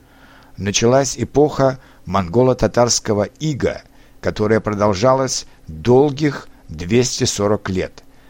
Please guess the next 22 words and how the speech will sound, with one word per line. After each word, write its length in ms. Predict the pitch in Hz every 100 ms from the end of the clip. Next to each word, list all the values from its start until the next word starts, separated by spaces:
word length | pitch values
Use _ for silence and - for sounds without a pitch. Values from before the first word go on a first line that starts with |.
| -
с 160 | - -
тысяча 420 | 131 131 123 120
двести 380 | 101 123 127 110
сорокового 800 | - 110 101 101 95 117 139 147 - _ - -
по 100 | 110
тысяча 600 | - - 156 160 131 135
четыреста 600 | 120 - 135 135 131 120
восьмидесятый 800 | 113 113 104 104 - 110 110 95
год. 240 | 85 69 - - _ _ - - - - -
Естественно, 880 | 107 127 - 170 170 - 85 71 -
что 200 | - 101
такое 400 | 107 - 143 127
иго 480 | 139 151 156 170 170 - - -
нанесло 500 | 101 117 - 135 143
урон 480 | 123 117 143 160 -
развитию 640 | 120 117 98 147 143 135
Руси 500 | 120 117 - 123 143 - - _ - 95
будущей 480 | 139 123 113 -
Европ-, 420 | 113 95 98 107 -
будущей 540 | 107 120 127 123 - 104
России, 600 | 98 95 - 104 123 170 - _ - - - - -
поэтому, 480 | - 127 160 160 151